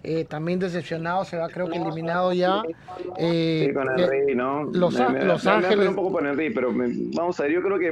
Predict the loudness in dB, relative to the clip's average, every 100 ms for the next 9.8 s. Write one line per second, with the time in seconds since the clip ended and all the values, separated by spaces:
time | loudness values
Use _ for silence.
0 | 0 -2 -2 -2 0 0 0 -2 -2 0
1 | 0 0 -2 0 0 0 0 0 2 2
2 | 0 0 -2 -2 -2 0 0 0 -2 -2
3 | -4 -2 -2 0 0 0 0 -2 -2 -2
4 | 0 0 0 -2 -4 -10 -20 -12 -2 0
5 | 2 0 -2 -6 -2 0 0 -2 -2 -4
6 | -4 -2 0 0 0 -2 -4 -2 0 -2
7 | -2 -6 -4 -4 0 2 2 2 0 -2
8 | -2 -2 0 0 0 0 2 4 6 6
9 | 6 0 0 0 4 6 10 10